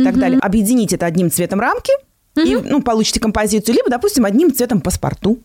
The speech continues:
Speaker 2: Ты знаешь, мне кажется, что рано или поздно мы с тобой в наших эпизодах всё-таки коснёмся такого понятия, как баланс по пятнам.
Speaker 1: <laughs>
Speaker 2: Это вот, это вот то самое, когда нужно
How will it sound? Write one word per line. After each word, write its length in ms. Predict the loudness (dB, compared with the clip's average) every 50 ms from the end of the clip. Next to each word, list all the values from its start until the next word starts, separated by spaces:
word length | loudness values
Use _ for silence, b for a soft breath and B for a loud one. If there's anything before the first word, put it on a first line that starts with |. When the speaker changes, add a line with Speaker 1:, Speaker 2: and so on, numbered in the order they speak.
| _ _
Speaker 2:
Ты 100 | 0 0
знаешь, 240 | 2 2 0 0 0
мне 120 | -2 -2
кажется, 300 | -2 -2 -4 -2 -2 -4
что 140 | -4 -4 -2
рано 200 | -2 0 0 2
или 120 | 2 0 0
поздно 300 | 0 0 0 0 2 2
мы 120 | 2 2
с 60 | 0
тобой 600 | -2 -2 0 0 0 0 0 0 0 0 0 0
в 60 | 0 0
наших 320 | 0 0 -2 -2 -4 -4
эпизодах 400 | -4 -4 -2 -2 -2 -4 -4 -6
всё-таки 480 | -6 -4 -4 -2 -2 -2 -2 -2 -2 -2
коснёмся 480 | -2 -4 -2 -2 0 0 0 0 -2
такого 440 | -4 -4 -2 -2 0 2 2 0 0
понятия, 520 | -2 -2 -2 0 0 0 0 -2 -2 -4
как 220 | -2 -4 -6 -8 -10 _
баланс 520 | -4 -2 -2 0 0 0 0 0 -2 -4 -4
по 120 | -6 -6 -4
пятнам. 440 | -2 -2 -4 -2 -4 -4 -2 -2
Speaker 1:
<laughs> 1080 | 0 0 0 0 0 -2 -2 -2 -4 -4 -4 -6 -8 -2 -2 0 0 0 0 0 0 -2
Speaker 2:
Это 160 | -2 -2 -2
вот, 160 | -2 -2 -2
это 140 | -4 -4 -2 -4
вот 140 | -4 -4
то 80 | -6 -6
самое, 380 | -4 -2 -2 -2 0 -2 -2 0
когда 260 | 0 0 2 2 2
нужно 380 | 2 2 2 2 2 0 0